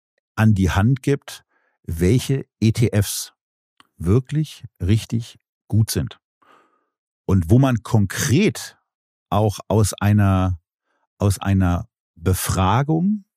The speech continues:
von Menschen, die sich für dieses Thema interessieren, rausgeht und sagt, „Hier, das sind drei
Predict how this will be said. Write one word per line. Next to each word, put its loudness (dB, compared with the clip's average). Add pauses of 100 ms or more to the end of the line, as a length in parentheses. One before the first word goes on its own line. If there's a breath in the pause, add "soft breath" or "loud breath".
(520)
von -2 (120)
Menschen, 0
die 0
sich -4
für 0
dieses -2
Thema 0
interessieren, 0
rausgeht -2
und 0
sagt, 0 (480)
„Hier, 0
das -2
sind -2 (160)
drei 0